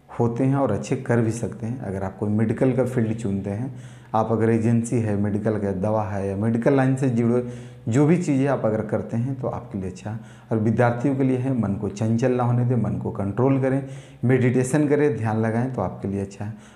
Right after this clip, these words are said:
और overall जो भी couples और पति पत्नी हैं उन सभी के लिए जो मैं आज remedy बताने जा रहा हूँ,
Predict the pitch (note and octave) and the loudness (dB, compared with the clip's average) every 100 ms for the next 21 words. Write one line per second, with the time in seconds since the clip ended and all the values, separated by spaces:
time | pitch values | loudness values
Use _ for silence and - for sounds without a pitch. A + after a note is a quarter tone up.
0 | - A#2 C3 C3 C3+ A2+ A#2 A#2 - G#2 | -2 2 4 4 2 2 2 2 -2 0
1 | C3 C3 A2+ F#2+ G2+ C3 A#2+ - A#2 A2+ | 0 0 -2 -2 -4 -2 -2 -2 0 0
2 | A#2 C3+ - G2 G2 C3 C#3 D#3 C#3 B2+ | 0 -6 -6 -4 -2 2 2 4 2 4
3 | C3+ C3+ C3+ F#2 G#2 G2+ F2+ F#2+ G#2+ A#2 | 2 0 -6 -4 -2 -2 -2 -2 0 2
4 | B2+ A#2+ A#2 A2+ G#2+ G#2+ G#2+ - | 2 0 -2 -2 -2 -4 -4 -8